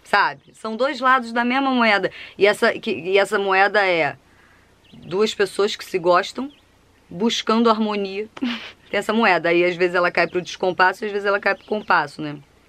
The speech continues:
Mas a busca ali, ó, ativa. E descompassos haverão o tempo todo, sabe? O tempo, a, a meta não é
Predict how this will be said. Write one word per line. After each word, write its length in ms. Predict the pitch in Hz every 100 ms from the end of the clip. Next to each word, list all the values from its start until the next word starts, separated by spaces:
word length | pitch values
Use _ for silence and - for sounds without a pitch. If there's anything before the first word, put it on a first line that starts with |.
| _ _ _ - _ - -
Mas 160 | 131
a 60 | 131
busca 360 | 135 143 - 147
ali, 120 | 160
ó, 80 | 147
ativa. 640 | 127 - - 135 120 -
E 80 | 202
descompassos 1000 | 202 - 262 254 247 254 320 - 294 226
haverão 800 | 262 226 240 247 214 233 226 202
o 80 | 196
tempo 420 | - 247 247 240
todo, 640 | - 185 185 151 139 123 -
sabe? 420 | - 190 147 127
O 40 | -
tempo, 280 | 240 254 -
a, 220 | 185 196
a 40 |
meta 340 | 196 240 247 240
não 200 | 233 226
é 300 | 294 330